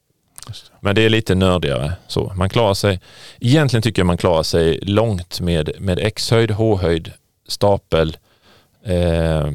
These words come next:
Speaker 2: serif. Ja. Ögla kanske då.
Speaker 1: Det här som, nämnde du det från början och så var jag i en annan tanke. Det här som hänger under, eh, jag menar J, Q,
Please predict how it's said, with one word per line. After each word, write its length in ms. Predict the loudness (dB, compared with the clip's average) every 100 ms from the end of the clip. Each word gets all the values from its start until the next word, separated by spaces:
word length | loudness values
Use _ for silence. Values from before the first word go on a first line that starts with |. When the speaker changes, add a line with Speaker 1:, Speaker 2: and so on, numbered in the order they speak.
| -8
Speaker 2:
serif. 640 | -4 -2 -2 -4 -10 -16 -20 _ _ _ _ _ _ _ _ _ _ _ _ _ _ _ _ _ _ _ _ _ _ _ _ _ _ _ _ _ _
Ja. 260 | -6 -6 -12 -20 _ _ _ _ _ _ _ _ _ _
Ögla 360 | -4 -4 -4 -8
kanske 280 | -10 -12 -14
då. 80 | -14 -16 _ _ _ -20 -20 -20 -20 -2
Speaker 1:
Det 80 |
här 140 | 0 0
som, 440 | 0 -4 -4 -8 -10 -16 -16 -10
nämnde 400 | -4 -2 0 0
du 120 | 0
det 160 | -2 -2
från 260 | -4 -4
början 300 | -2 -2 -2
och 100 | -4
så 260 | -4 -6 -4
var 180 | -4 -6
jag 320 | -6 -6 -6
i 60 | -8
en 100 | -8
annan 200 | -8 -8
tanke. 440 | -8 -8 -10 -10
Det 120 | -6
här 140 | -4 -2
som 120 | -2
hänger 280 | -2 -2 -2
under, 380 | -4 -6 -8 -10 _
eh, 360 | -12 -10 -10 -10
jag 160 | -10
menar 180 | -8 -8
J, 380 | -6 -6 -8 -10 -16 _
Q, 300 | -10 -8 -8